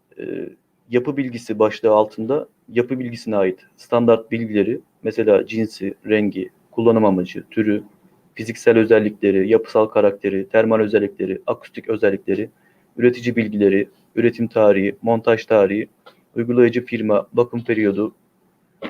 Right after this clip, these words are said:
işte şartnameler, kullanım kılavuzları gibi bilgileri biz, yani bu standart bilgileri modele yükleyip modelden çıkarma işine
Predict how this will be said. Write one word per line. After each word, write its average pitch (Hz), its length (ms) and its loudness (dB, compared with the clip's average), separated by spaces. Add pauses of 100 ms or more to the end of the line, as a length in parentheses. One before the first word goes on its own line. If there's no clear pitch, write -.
işte - 140 -8
şartnameler, 113 840 2
kullanım 117 360 0
kılavuzları 110 600 0 (160)
gibi 110 320 -4 (1300)
bilgileri 120 640 0 (280)
biz, - 420 -10 (300)
yani 101 280 0
bu 113 220 -2
standart 117 540 2
bilgileri 104 500 -2 (640)
modele 123 560 4 (240)
yükleyip 123 520 -4 (600)
modelden 120 540 4
çıkarma 123 460 -2
işine 113 420 -8